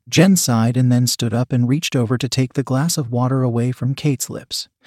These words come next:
sipping it herself before setting it back down in the middle of the counter between them before she sat back down on her stool. Kate thought about Jen's words carefully and wondered if she could reform the womanizer instead of finding some way out of his grip, since he claimed to her sister to have found the perfect girl in Kate.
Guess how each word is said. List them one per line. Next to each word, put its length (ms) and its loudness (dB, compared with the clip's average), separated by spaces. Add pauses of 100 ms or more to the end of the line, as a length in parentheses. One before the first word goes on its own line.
(140)
sipping 400 2
it 120 0
herself 420 0
before 320 0
setting 360 0
it 120 -6
back 260 0
down 240 0
in 120 2
the 40 2
middle 320 0
of 100 -6
the 100 -4
counter 380 -2
between 400 0
them 120 -2
before 320 -4
she 160 -4
sat 380 -2
back 240 -2
down 240 0
on 140 -2
her 120 -4
stool. 440 -6 (220)
Kate 320 2
thought 220 4
about 260 0
Jen's 340 2
words 300 -4
carefully 640 -4 (160)
and 200 4
wondered 320 4
if 120 -2
she 160 -2
could 180 0
reform 440 0
the 100 -2
womanizer 600 2
instead 320 0
of 80 -2
finding 440 0
some 240 0
way 180 0
out 160 0
of 80 -4
his 160 -4
grip, 260 -4
since 280 -2
he 100 -4
claimed 360 0
to 100 -2
her 100 0
sister 400 -4
to 80 -2
have 180 0
found 320 0
the 60 -6
perfect 460 -6
girl 260 -2
in 140 -4
Kate. 360 -8